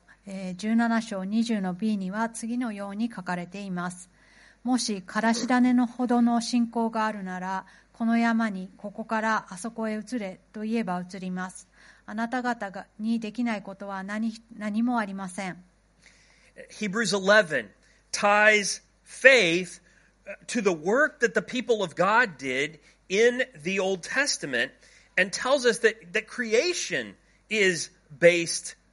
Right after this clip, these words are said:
Speaker 2: on, uh, th-, that, and tells us that every part of our relationship with God,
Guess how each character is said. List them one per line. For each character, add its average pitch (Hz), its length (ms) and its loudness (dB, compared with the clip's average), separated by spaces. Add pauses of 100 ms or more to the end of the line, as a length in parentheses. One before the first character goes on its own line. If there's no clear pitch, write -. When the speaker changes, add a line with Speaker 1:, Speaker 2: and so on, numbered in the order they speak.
Speaker 2:
on, 143 400 -4 (280)
uh, 120 300 -2
th-, 151 320 -10
that, 185 160 2 (240)
and 175 160 -2
tells 240 240 0
us 208 100 -4
that 202 100 4
every 226 240 4
part 240 500 2
of 180 100 0
our 208 140 8
relationship 214 720 -4
with 160 160 -4
God, 139 300 2